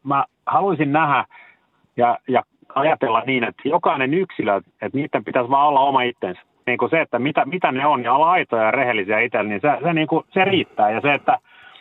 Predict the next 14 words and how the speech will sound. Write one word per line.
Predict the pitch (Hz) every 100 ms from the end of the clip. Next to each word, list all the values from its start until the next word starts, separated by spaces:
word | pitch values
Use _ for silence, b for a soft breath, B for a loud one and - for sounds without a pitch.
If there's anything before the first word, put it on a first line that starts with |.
| B B _
sit, | 156 151 _ _
sit | 151 156
on | 151
toinen | 165 147
asia, | 139 131
että | 127
jos | 139 -
pitää | 135 131 127
vähän | 131 131
modifioida | 127 123 127 120 117 -
sitä, | 117 120 113 - -
sitä | 113 113
niinku | 117 110 107 -
peliminää | 139 127 110 107 107 107 107